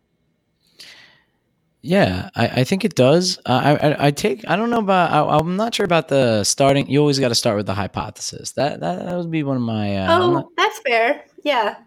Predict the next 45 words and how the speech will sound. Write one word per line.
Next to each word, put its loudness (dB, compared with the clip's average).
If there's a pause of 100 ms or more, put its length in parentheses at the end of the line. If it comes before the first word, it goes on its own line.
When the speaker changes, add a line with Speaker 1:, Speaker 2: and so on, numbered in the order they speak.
(160)
Speaker 2:
it -4
might -4
not -2
have -2
to -6
have -4
a -12
hypothesis. -8
Speaker 1:
'Cause -20
Speaker 2:
Yeah, 4
Speaker 1:
sometimes 2
I'm 0
Speaker 2:
that's 0
Speaker 1:
just -4
like, 4
Speaker 2:
fair. 2
Speaker 1:
"I 6
have 2
data," 4 (380)
and, 0
like, 0
I 0 (240)
scrape -2
some -2
data 4
from -4
somewhere. 0
Like, -4
let's -2
see 2
if -2
I 2
can -2
find 0
something 0
interesting. -2 (540)
Um, -2
Speaker 2:
That -2
is -4
true. -6
That -6
does -4
Speaker 1:
yeah. -2
Speaker 2:
happen. -4
Speaker 1:
So 2